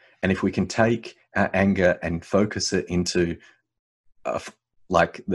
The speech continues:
a non-violence that is, it doesn't destroy us, and nor does it de-, destroy others, but has a vi-, visi-, a vision of actually, um, the, the earth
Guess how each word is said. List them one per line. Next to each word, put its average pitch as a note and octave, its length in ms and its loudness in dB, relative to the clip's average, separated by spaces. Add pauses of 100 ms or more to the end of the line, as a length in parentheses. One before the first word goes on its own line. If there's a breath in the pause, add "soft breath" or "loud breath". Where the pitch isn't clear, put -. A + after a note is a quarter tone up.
a - 40 0
non-violence F#2 840 2
that E2 240 0
is, E2 320 -4
it - 140 -8
doesn't F#2+ 280 2
destroy - 400 0
us, G2+ 440 -2 (240 loud breath)
and F#2 120 0
nor F2+ 140 4
does F2+ 160 0
it D#2 120 -4
de-, F2+ 200 -2 (160)
destroy F2 560 -2
others, G2+ 460 -2 (240 loud breath)
but F2 120 2
has F2+ 280 -2
a F2 40 2
vi-, F#2+ 300 -2 (400)
visi-, F2 540 -6 (580)
a F2+ 80 0
vision F2+ 500 2 (320 soft breath)
of F#2 200 -2
actually, F2+ 500 -2
um, E2 260 -4 (160)
the, E2 320 -2
the - 200 -4
earth G2+ 400 -2